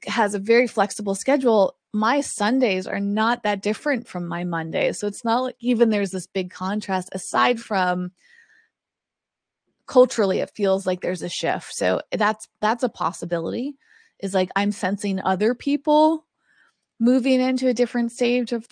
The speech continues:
of their week, maybe, like, or maybe something I've, I've been contemplating.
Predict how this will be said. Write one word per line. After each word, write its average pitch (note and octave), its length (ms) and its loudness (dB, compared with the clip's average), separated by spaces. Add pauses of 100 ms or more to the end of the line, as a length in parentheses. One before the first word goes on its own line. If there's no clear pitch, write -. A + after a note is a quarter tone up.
of G#3+ 340 -6
their G#3 640 0
week, G3 720 -4
maybe, B4+ 380 -2 (260)
like, A3+ 300 0
or A#3 100 4
maybe C4+ 480 2 (280)
something B3 340 0
I've, F#3+ 300 -2
I've F#3+ 100 -6
been F#3+ 400 -4
contemplating. F#3 800 -2